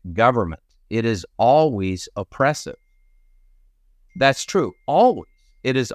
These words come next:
always oppressive when government is given power. So w-, w-, I would hope at some point in his,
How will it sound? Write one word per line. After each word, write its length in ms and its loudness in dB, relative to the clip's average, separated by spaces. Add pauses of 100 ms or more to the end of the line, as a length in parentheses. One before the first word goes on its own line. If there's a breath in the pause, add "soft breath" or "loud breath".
(120)
always 420 2
oppressive 520 -4
when 200 -2
government 440 0
is 160 -6
given 320 -2
power. 520 -2 (680)
So 340 2 (340)
w-, 240 -16
w-, 180 -8
I 280 0
would 140 -2
hope 400 0
at 140 -6
some 340 -2
point 400 -2
in 160 -4
his, 500 -8